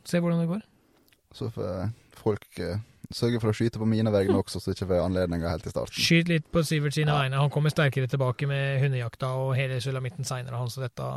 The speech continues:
Speaker 1: dette har jeg trua på. Dette går bra.
Speaker 2: Og hvis dere føler for å komme litt, eh, in the mood, ta en liten kikk på denne filmsnutten som ligger ute.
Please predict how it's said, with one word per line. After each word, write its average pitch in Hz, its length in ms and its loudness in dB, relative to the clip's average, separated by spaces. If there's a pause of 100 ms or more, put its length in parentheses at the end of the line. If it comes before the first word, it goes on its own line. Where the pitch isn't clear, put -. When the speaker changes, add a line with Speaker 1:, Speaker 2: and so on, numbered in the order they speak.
(160)
Speaker 1:
dette 127 140 -8
har - 140 -6
jeg - 40 -14
trua 131 200 -8
på. 135 200 -14
Dette 139 200 -6
går 135 100 -2
bra. 127 160 -8 (480)
Speaker 2:
Og 123 140 -6
hvis 110 140 0
dere 95 500 0
føler 120 320 2
for 104 160 0
å - 40 -4
komme 113 260 2
litt, - 300 -2
eh, - 160 -2 (140)
in 117 140 4
the 113 60 4
mood, 135 280 0 (680)
ta 120 180 2
en 64 100 -4
liten 113 220 -2
kikk 98 280 -2
på 64 120 -6
denne 71 380 -4
filmsnutten - 500 -4
som - 100 -10
ligger 92 200 -4
ute. - 140 -10